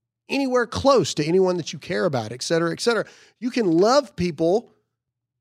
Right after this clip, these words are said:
but in wisdom, know <laughs> that you don't need to be anywhere around them, nor they you, et cetera. And if they dare so choose to overstep a boundary, you,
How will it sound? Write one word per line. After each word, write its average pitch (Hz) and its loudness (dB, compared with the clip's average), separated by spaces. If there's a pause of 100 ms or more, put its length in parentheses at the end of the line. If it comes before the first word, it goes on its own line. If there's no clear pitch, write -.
(320)
but 190 4
in 165 2
wisdom, 170 2 (320)
know 180 2 (400)
<laughs> - -12
that 151 -4
you 143 0
don't 269 2
need 202 4
to 180 0
be 190 0
anywhere 220 -2
around 220 -2
them, 226 -2
nor 196 2
they 208 0
you, 185 -4 (500)
et 160 -6
cetera. 160 2
And 156 0
if 226 4
they 220 0
dare 247 0
so 285 2
choose 233 0
to 190 -4
overstep 190 0
a 143 -10
boundary, 202 0 (760)
you, 143 -6